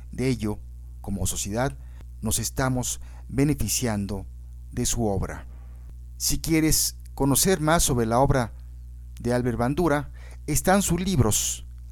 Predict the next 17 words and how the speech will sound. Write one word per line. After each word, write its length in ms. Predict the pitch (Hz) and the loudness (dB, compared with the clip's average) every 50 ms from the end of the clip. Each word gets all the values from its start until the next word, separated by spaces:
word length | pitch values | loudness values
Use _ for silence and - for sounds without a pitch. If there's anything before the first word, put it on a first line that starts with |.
| - - - - - - | -14 -14 -14 -14 -8 -2
Aprendizaje 760 | - 139 135 - 139 135 131 127 117 - 170 160 156 160 151 | 0 2 2 4 4 4 4 4 2 4 2 2 2 2 0
Social 580 | 117 123 110 - - - 160 156 165 175 170 - - - - - - | 0 0 0 2 2 4 4 6 4 4 2 -2 -8 -14 -14 -10 -6
y 100 | - 131 | -2 2
Desarrollo 800 | 123 131 120 - 139 127 123 - 151 151 156 151 139 143 143 135 - - - - - - | 2 4 4 4 4 2 2 6 8 10 10 10 8 6 6 4 2 -4 -12 -12 -10 -6
de 280 | 113 - 160 160 160 | 0 4 4 6 6
la 180 | 156 151 147 - | 6 4 4 6
Personalidad, 680 | 160 147 - - 143 143 135 143 160 156 190 190 - - - - - - - - - - - - - - | 4 4 4 4 2 2 2 2 4 6 6 6 6 2 -6 -12 -14 -14 -14 -14 -14 -14 -14 -14 -8 -2
de 140 | 113 120 117 | 0 2 2
Alianza 640 | 117 117 139 151 156 156 147 - - 151 143 - - - | 2 4 4 4 4 4 4 2 2 2 0 -2 -6 -6
Editorial, 680 | 123 113 104 - - 104 98 107 92 90 78 - - - - - - - - - - - - - - - | -6 -4 -4 -2 -2 -2 -2 -2 -6 -6 -8 -8 -10 -10 -10 -12 -14 -14 -14 -14 -14 -14 -14 -14 -10 -2
y 300 | - 196 214 226 226 226 - - - - - - - - | 2 2 4 4 2 0 -6 -12 -14 -14 -14 -12 -4 2
Pensamiento 640 | 151 147 139 139 - 127 123 139 151 160 156 - 160 | 4 4 4 4 4 2 2 2 2 2 2 2 2
y 80 | 160 | 2
Acción, 520 | 160 156 - - - 175 160 139 139 143 - - - - - - - - - - - - | 2 2 2 2 4 6 4 4 4 0 -4 -10 -14 -16 -16 -16 -16 -14 -14 -14 -14 -10
de 200 | - - 135 139 | -4 0 2 4
la 120 | 143 143 | 4 4
editorial 640 | 139 131 127 - 117 113 120 120 123 131 135 131 | 4 4 2 0 -2 0 0 0 0 0 0 -4